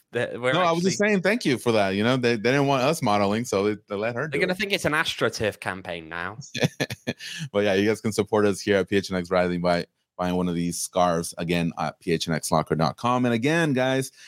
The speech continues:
Speaker 2: if you guys get us to six hundred and fifty followers, which we're fifty away now, or forty-nine, where are we at?
Speaker 1: Uh, less than that, forty-eight, I think, away.
Speaker 2: Forty-eight, yeah. So if you guys get us to six hundred and fifty, I'll go ahead and do it
Speaker 1: Forty-nine,
Speaker 2: tomorrow.
Speaker 1: actually.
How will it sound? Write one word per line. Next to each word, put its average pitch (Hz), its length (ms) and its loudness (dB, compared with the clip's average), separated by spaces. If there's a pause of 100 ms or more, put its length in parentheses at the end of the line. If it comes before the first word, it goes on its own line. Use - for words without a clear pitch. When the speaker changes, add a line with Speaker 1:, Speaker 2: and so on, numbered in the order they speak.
(120)
Speaker 2:
if 101 120 -8
you 117 80 -2
guys 131 200 -2
get 135 120 2
us 127 120 0
to 107 120 -4
six - 220 -4
hundred 120 220 0
and 101 100 -2
fifty 101 240 -2
followers, 101 540 0
which 135 420 0
we're 104 140 2
fifty 156 380 -2
away 139 280 4
now, 98 340 0 (120)
or 95 160 -2
forty-nine, 123 560 2 (440)
where 117 120 0
are 120 40 0
we 131 100 0
at? 139 160 -4 (100)
Speaker 1:
Uh, 151 560 2
less 135 220 -6
than 104 80 -12
that, 123 240 0
forty-eight, 120 540 -2
I - 40 -10
think, 95 200 -10
away. 87 260 -4 (160)
Speaker 2:
Forty-eight, 110 480 4
yeah. 87 220 2
So 92 260 0
if 85 100 -2
you 110 60 -2
guys 123 180 4
get 120 120 2
us 117 140 -2
to 101 60 -8
six 113 220 -4
hundred 110 340 0
and 95 140 -4
fifty, 98 320 0
I'll 92 100 0
go 95 120 0
ahead 98 140 0
and 90 120 -4
do 90 60 -2
it - 20 0
Speaker 1:
Forty-nine, 143 400 0
Speaker 2:
tomorrow. 98 100 -2
Speaker 1:
actually. 90 380 -8